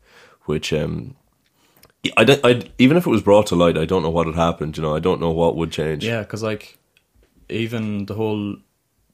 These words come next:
Speaker 2: any whistleblower around, do you know where they are?
Speaker 1: Hiding
Speaker 2: Th-,
Speaker 1: in Russia.
Speaker 2: they're hiding somewhere, like,
Speaker 1: <laughs>
Speaker 2: like the, that, um, fucking WikiLeaks guy.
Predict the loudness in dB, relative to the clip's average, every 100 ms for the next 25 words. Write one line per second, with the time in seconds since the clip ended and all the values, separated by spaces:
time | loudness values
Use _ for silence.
0 | _ _ -2 0 0 0 -2 -4 -2 0
1 | 0 0 0 0 0 -4 -8 -16 _ _
2 | _ -6 -2 0 0 2 2 0 -2 -8
3 | _ _ _ _ _ _ _ 2 4 4
4 | 4 4 4 2 2 2 6 4 6 4
5 | 2 0 0 4 6 6 6 4 0 0
6 | 0 0 0 0 -2 -2 -2 0 0 -6
7 | _ _ _ _ _ -2 0 2 0 -2
8 | -2 -4 -6 -10 -14 _ _ _ _ _
9 | _ _ _ _ -14 -8 -6 -4 -2 -2
10 | -2 -4 -4 -4 -2 -2 -4